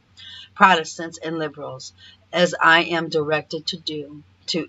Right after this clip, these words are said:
extirpate, extirpate them and exterminate them from the face of the earth, that when the same <clears throat> cannot be done openly, I will secretly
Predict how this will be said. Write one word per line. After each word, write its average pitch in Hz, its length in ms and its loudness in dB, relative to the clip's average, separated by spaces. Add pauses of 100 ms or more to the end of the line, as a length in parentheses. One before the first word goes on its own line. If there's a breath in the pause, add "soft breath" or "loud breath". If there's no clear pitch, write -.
(120)
extirpate, 180 880 0 (160)
extirpate 175 680 -4 (260 loud breath)
them 165 500 2
and 156 120 -4
exterminate 160 840 -2
them 123 300 -8 (240)
from 156 160 -4
the 135 100 -6
face - 520 -6
of 127 140 -20
the - 200 -14
earth, 135 280 -10 (480 loud breath)
that 196 140 4
when 202 140 4
the 185 120 4
same 196 580 0
<clears throat> 226 580 4
cannot 185 400 4
be 175 120 -8
done 160 280 2
openly, 233 500 -2
I 185 160 0
will 185 180 -8
secretly 151 680 -10